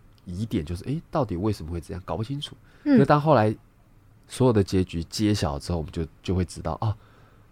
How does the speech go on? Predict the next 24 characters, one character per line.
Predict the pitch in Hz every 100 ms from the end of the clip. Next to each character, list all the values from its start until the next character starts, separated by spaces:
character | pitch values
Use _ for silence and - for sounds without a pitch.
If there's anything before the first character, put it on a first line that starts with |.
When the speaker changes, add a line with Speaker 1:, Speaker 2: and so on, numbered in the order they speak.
| _ _ _ -
Speaker 1:
他 | 165
们 | 170
就 | 170
是 | 156 160 - -
前 | - 104
男 | 98 101
女 | 98
朋 | 87
友 | 87 78
啊。 | 67 - -
Speaker 2:
嗯。 | 226 214 208 208 202 196 - 220
Speaker 1:
<laughs> |
他 | 190 127
们 | 127
现 | 139
在 | 127
又 | 123 117
在 | 120 110
一 | 110
起 | -
了， | 76
就， | 76
就 | 110 113
是 | 101